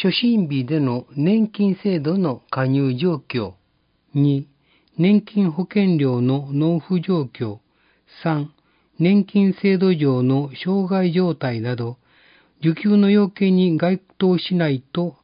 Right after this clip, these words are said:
受給できません。なお、老齢基礎年金を受給している場合は、障害年金を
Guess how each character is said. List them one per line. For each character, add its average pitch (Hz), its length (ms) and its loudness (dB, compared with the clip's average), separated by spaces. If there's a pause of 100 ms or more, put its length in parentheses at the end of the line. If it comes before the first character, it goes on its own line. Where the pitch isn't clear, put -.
受 139 160 -4
給 151 280 -2
で 131 140 -4
き 139 120 -6
ま 127 200 -2
せ 123 160 -10
ん。 107 160 -14 (1600)
な 202 140 0
お、 131 180 -4 (480)
老 190 200 2
齢 214 200 2
基 - 40 -20
礎 214 200 0
年 214 240 4
金 135 260 0
を 127 40 0
受 123 180 -4
給 151 240 -2
し - 120 -10
て 180 100 -2
い 175 100 0
る 165 140 0
場 165 220 -2
合 151 180 0
は、 156 220 -4 (360)
障 208 180 4
害 202 200 2
年 196 260 0
金 135 300 -2
を 131 140 -4